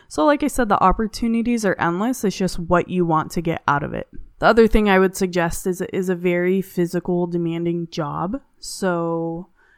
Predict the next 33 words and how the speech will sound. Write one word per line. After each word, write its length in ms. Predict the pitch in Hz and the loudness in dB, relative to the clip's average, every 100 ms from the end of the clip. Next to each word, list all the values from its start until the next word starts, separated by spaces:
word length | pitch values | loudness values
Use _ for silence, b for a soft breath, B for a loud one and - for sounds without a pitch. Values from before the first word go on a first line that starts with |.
| b - - | b -20 -14
you 260 | - 190 175 - | -8 -8 -8 -4
do 400 | 196 190 190 196 | 0 2 0 0
want 560 | 202 185 170 170 - | -2 -2 0 0 -4
to 120 | - | -8
take 240 | 180 180 - | -4 -4 -4
care 260 | 180 151 | -4 -2
of 80 | 135 | -4
yourself. 680 | - - - - - - - - - | -10 -10 -8 -6 -8 -14 -20 -20 -12
You 360 | 185 175 170 | -2 0 0
can't 320 | 165 202 185 175 | 0 0 0 0
live 140 | 185 | 4
off 220 | 180 175 | 4 4
of 160 | 185 170 | 0 -2
McDonald's 600 | 175 165 175 170 170 165 | -2 0 2 2 0 0
and 140 | 170 | -4
sit 220 | - 180 | -2 0
on 160 | 170 170 | 0 2
your 100 | 165 | 0
butt 200 | 165 165 | 0 0
all 140 | 160 | 0
day 280 | 160 160 165 | -2 -4 -4
and 100 | 175 | -6
expect 520 | 160 - - 165 _ - | -8 0 0 0 _ -4
to 240 | 180 160 | -2 0
feel 340 | 151 - 196 180 | -2 4 6 6
good 200 | 170 160 | 2 2
when 180 | 165 165 | 0 -2
you 80 | |
massage. 520 | 165 160 170 147 170 165 | -2 -2 -2 -2 -6 -8
It 140 | 160 | -4
is 140 | 175 | -2
a 60 | 175 | 0
workout. 520 | 170 160 147 127 - | 0 -2 -6 -10 -12